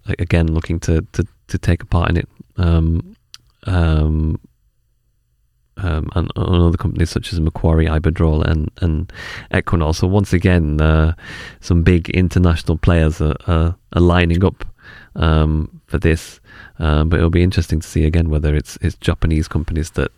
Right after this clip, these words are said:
that dominate. I should probably think not. I mean, you know, we would think that, that, that if they did pick Japanese companies again, um, that that process might start to lose a little bit of its, of its luster, I guess, and, and relevance. That, that perhaps people will just,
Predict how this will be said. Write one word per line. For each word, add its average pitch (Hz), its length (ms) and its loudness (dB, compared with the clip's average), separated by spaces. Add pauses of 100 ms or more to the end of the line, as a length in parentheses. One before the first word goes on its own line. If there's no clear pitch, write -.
that - 180 -4 (320)
dominate. 87 300 2
I 92 100 2
should 92 160 -2
probably 90 460 4 (800)
think - 280 -6
not. 104 220 2
I 90 80 0
mean, 92 380 2
you 98 80 4
know, 82 260 -2
we 90 120 0
would 87 180 -4
think 90 220 0
that, - 220 -2
that, 82 140 -2 (120)
that 73 200 -4
if 87 160 -2
they 87 140 2
did 92 220 4 (120)
pick - 320 -4 (420)
Japanese - 380 -8
companies 80 380 -2
again, 78 260 -2 (720)
um, 80 200 -4
that 78 160 -4
that 80 200 -4
process - 400 -4
might 76 160 -4 (220)
start - 280 -6
to - 100 -4
lose 80 160 0
a 80 40 -2
little 82 220 -2
bit 82 180 -4
of 80 80 -6
its, - 440 -14 (180)
of 82 120 2
its 82 120 -2
luster, 104 380 2
I 73 80 0
guess, 80 180 0
and, 87 340 2
and 95 160 2
relevance. 82 500 0
That, 85 220 -4
that - 320 -4
perhaps - 280 -4
people - 280 -4
will 87 80 -4
just, 85 200 -6